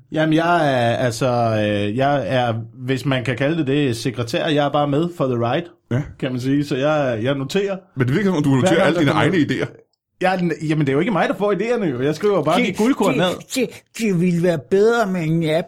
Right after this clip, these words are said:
Speaker 3: der kunne lave en ny mor til mig og en ny søn til hende, så vi ikke behøvede at finde hinanden.
Speaker 2: En cloning-app?
Speaker 3: Så havde man aldrig
Speaker 1: Kloning,
Speaker 3: travlt.
Speaker 1: eller?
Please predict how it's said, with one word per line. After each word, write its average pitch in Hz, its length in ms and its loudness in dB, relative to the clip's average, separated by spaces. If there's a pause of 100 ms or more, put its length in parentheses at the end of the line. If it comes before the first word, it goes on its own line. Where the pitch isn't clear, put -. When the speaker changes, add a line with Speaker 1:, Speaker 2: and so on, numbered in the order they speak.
(160)
Speaker 3:
der 175 140 0
kunne 151 220 0
lave 165 360 4
en 156 220 6
ny 170 180 4
mor 156 260 4
til 160 220 -4
mig 135 280 2
og 147 60 4
en 143 140 4
ny 139 160 2
søn 139 360 0
til 143 180 0
hende, 139 340 2
så 151 140 -2
vi 117 160 2
ikke - 200 -6
behøvede 107 340 -4
at - 60 -6
finde 139 340 -2
hinanden. 160 480 -4
Speaker 2:
En 123 180 2
cloning-app? 127 580 2
Speaker 3:
Så - 200 -2
havde 151 200 2
man 131 260 0
aldrig 131 200 0
Speaker 1:
Kloning, 139 260 -2
Speaker 3:
travlt. 175 340 -2
Speaker 1:
eller? - 260 -8